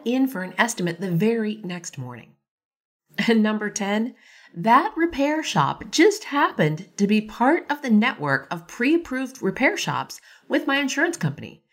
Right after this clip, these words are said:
making the estimate, the claim, and the repair process relatively straightforward and just about as easy as it could be.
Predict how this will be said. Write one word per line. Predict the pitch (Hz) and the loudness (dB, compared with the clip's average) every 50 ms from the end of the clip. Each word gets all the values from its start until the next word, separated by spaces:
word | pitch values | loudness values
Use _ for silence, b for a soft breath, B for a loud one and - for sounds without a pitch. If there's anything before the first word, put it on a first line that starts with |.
| b b b b b b b | b b b b b b b
making | - 185 165 160 160 147 | 2 4 4 4 4 0
the | 139 - - | 0 2 2
estimate, | 156 180 180 - - 180 175 175 170 - - _ _ | 2 2 2 0 -2 0 0 0 -2 -4 -8 _ _
the | - - | -12 -10
claim, | - - 175 185 180 180 180 180 170 170 - | -2 0 0 2 2 0 0 -2 -4 -4 -2
and | 135 143 147 170 185 185 175 | -2 0 0 0 -2 -2 -4
the | - | -4
repair | 190 175 175 165 156 151 | -4 -4 -4 -4 -4 -4
process | 151 - 151 139 143 143 - 139 131 131 131 - - | -2 -2 0 0 0 -2 -4 -8 -10 -12 -12 -12 -6
relatively | 160 165 190 185 190 185 180 185 143 156 151 | -2 0 0 2 2 0 -2 -2 -4 -4 -4
straightforward | - - 147 - - - 143 131 123 127 127 123 - - | -4 -4 -4 -6 -6 -6 -8 -8 -8 -8 -8 -10 -6 -4
and | 180 190 175 170 175 170 160 | 0 2 2 2 2 2 0
just | 160 156 156 | -2 -4 -2
about | 143 139 123 | 0 0 0
as | 120 120 120 - - _ | 0 -4 -8 -12 -12 _
easy | - 202 190 165 156 147 131 | 2 4 4 6 4 2 0
as | 127 - | -2 -4
it | - - | -10 -10
could | - 135 - - | -10 -12 -10 -12
be. | - - - | -18 -20 -20